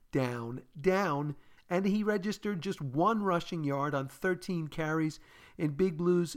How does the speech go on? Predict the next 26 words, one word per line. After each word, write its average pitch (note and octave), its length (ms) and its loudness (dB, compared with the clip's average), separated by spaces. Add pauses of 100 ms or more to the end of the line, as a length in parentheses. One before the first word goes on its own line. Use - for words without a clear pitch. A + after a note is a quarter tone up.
thirty-four F3+ 680 0
twenty-seven D#3+ 680 2
loss G#2 260 -2
to - 120 -6
the C3 140 -2
Jets F#3+ 420 2
on A2 160 -4
Sunday. C#3+ 540 0 (640)
To G#3 100 -2
put A#3+ 180 12
it A3+ 120 0
in G#3+ 100 0
perspective, F#3 800 2
he's D#3 220 0
averaging F3 480 0
just D#3+ 300 -2
two A3 160 -2
point F#3 360 2
six - 360 -8
yards D3+ 300 0
per D3+ 160 -4
carry D#3+ 560 -2
in A2 140 -8
those G#2 260 -8
four F#2+ 300 -8
games. B2+ 640 -2